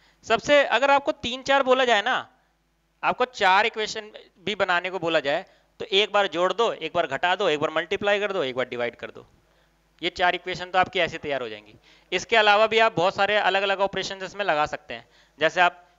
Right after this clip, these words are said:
कुछ ऐसा कर दो, टू एक्स प्लस थ्री वाई, और इनको जोड़ के देख लो कि two x, two into two plus three into fourteen कितना आता है? फ़ोर, और इधर कितना आता है? फ़ोर्टी टू, ठीक है, और इनको ऐड कर दो, कितना आता है? फ़ोर्टी सिक्स, तो is equal to फ़ोर्टी सिक्स।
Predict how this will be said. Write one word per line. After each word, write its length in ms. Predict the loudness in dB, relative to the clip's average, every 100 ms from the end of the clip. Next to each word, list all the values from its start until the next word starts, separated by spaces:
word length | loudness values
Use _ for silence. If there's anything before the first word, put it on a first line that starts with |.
| _
कुछ 160 | -2 0
ऐसा 200 | 0 -2
कर 160 | -4
दो, 140 | -4 -6
टू 260 | -4 2
एक्स 220 | 2 2 -2
प्लस 240 | -4 -4
थ्री 200 | -6 -2
वाई, 220 | -2 -4 -10 _ _ _ _
और 140 | 0 0
इनको 180 | -2
जोड़ 220 | -2 -2 -2
के 100 | -2
देख 180 | -2
लो 140 | -2 -4
कि 100 | -6
two 480 | -6 -2 -2 -4 -8 -20 -2 0
x, 240 | 0 -6 -8
two 260 | -2 0
into 300 | 0 -2 -4
two 160 | -4 -8
plus 360 | -4 -2 -2 -4 _ -10
three 300 | -4 -4 -4
into 260 | -8 -10 -10 _ _ _ -4
fourteen 340 | -2 -2 -4
कितना 300 | -6 -4 -2
आता 180 | -2 -2
है? 80 | -8
फ़ोर, 640 | -6 -2 0 0 -4 _ _ _ _ -2
और 120 | -2
इधर 160 | -2
कितना 240 | -6 -4 -4
आता 160 | -2
है? 220 | -4 -6 _ _ _ _ _ _ _ _ _ -6
फ़ोर्टी 260 | -4 -4 -4
टू, 220 | -6 -8 -16 _ _ _ _ _ _ _ _ -6
ठीक 120 | -4
है, 300 | -4 -6 _ _ _ _
और 160 | -4 -4
इनको 260 | -4 2
ऐड 140 | 2 2
कर 120 | -2
दो, 120 | -4
कितना 240 | -8 -4 -4
आता 140 | -2
है? 60 | -4
फ़ोर्टी 220 | -6 -8
सिक्स, 260 | -10 -12
तो 100 | -6
is 140 | -4 -2
equal 220 | -2 -2
to 80 | -4
फ़ोर्टी 240 | -6 -8
सिक्स। 260 | -10 -14